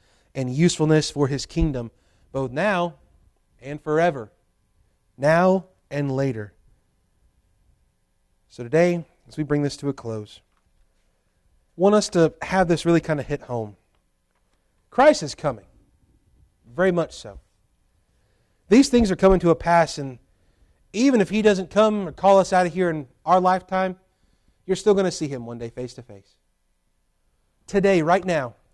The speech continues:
are you walking worthy of what he has called you to? Are we walking worthy as a church of the kingdom of God, the gospel of God, for the glory of God? May our hearts be searched this morning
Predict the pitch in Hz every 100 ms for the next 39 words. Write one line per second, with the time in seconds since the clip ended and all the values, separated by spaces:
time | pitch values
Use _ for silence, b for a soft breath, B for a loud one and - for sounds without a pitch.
0 | _ _ 135 147 170 214 196 185 175 151
1 | 147 143 110 95 _ _ _ _ _ _
2 | _ - 120 135 131 127 - 131 107 104
3 | _ 101 _ _ _ _ - 139 147 214
4 | 220 202 196 190 165 160 165 160 143 127
5 | 127 - 147 123 _ - _ _ _ _
6 | _ _ _ _ _ _ - 110 - 160
7 | 175 165 139 135 101 _ _ _ _ _
8 | _ _ _ _ _ _ _ _ _ _
9 | 104 143 160 - 113 98 98 _ _ _
10 | _ _ _ _ 117 113 143 151 117 95
11 | 90 _ _ _ _ _ _ _ _ _
12 | _ 139 160 196 196 - 190 - 165 165
13 | - 147 143 143 139 135